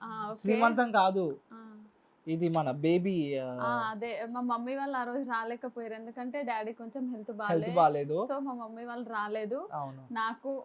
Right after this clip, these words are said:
Speaker 1: మేము త్రీ మ-, త్రీ మెంబర్స్ సిస్టర్స్. నాకు ఒక తమ్ముడు, అక్క మ్యారీడ్, నేను మ్యారీడ్, చెల్లె మ్యారీడ్, తమ్ముడు స్టడీ చేస్తున్నాడు. త్వరలోనే మీ అందరికీ పరిచయం చేపిస్తా. శ్రీమ-, శ్రీమంతం వీడియో తీసింది అది మా ఇంటి కాడనే. అత్తమ్మ వాళ్ళు వచ్చి అక్కడనే చేసిర్రు అన్నమాట, మా మమ్మీ వాళ్ళ ఇంటిలోనే.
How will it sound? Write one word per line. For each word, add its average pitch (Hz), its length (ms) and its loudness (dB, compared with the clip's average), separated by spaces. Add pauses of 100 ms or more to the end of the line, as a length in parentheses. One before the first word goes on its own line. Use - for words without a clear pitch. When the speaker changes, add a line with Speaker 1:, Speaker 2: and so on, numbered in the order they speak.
Speaker 1:
మేము 240 200 -4
త్రీ 247 220 -4
మ-, 233 120 -6
త్రీ 247 320 -8
మెంబర్స్ 226 360 -4
సిస్టర్స్. 269 500 -6
నాకు 254 180 -4
ఒక 240 120 -6
తమ్ముడు, 220 460 -2
అక్క 254 280 -6
మ్యారీడ్, 233 560 -4
నేను 220 300 -10
మ్యారీడ్, 226 360 -6 (140)
చెల్లె 220 200 -2
మ్యారీడ్, 220 360 -8 (120)
తమ్ముడు 220 280 -4
స్టడీ 226 320 -4
చేస్తున్నాడు. 233 540 -6
త్వరలోనే 240 580 -4
మీ 277 100 -4
అందరికీ 220 420 -6
పరిచయం 226 480 -6
చేపిస్తా. 226 540 -8 (580)
శ్రీమ-, 262 320 -2
శ్రీమంతం 302 680 -2
వీడియో 285 240 0
తీసింది 285 440 -2
అది 277 120 -2
మా 247 180 0
ఇంటి 240 220 -2
కాడనే. 262 340 0
అత్తమ్మ 254 460 0
వాళ్ళు 247 240 0
వచ్చి 233 240 -4
అక్కడనే 240 500 -4
చేసిర్రు 226 260 -8
అన్నమాట, 208 440 -8
మా 302 280 -4
మమ్మీ 208 300 -10
వాళ్ళ 226 200 -8
ఇంటిలోనే. 214 580 -10